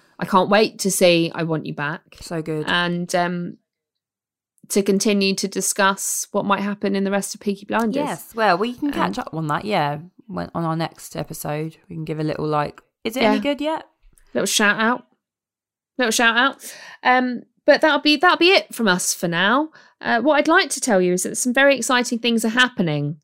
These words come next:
Speaker 1: in the Fan Critical universe. The lads are all gonna be physically together for their next episode of
Speaker 2: Boo.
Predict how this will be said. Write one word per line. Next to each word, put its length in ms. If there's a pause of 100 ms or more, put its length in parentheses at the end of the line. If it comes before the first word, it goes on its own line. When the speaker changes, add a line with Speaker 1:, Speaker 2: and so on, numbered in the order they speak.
(120)
Speaker 1:
in 160
the 60
Fan 260
Critical 340
universe. 680 (420)
The 80
lads 640
are 120
all 200
gonna 180
be 140
physically 680
together 560
for 160
their 200
next 560
episode 520
of 140
Speaker 2:
Boo. 220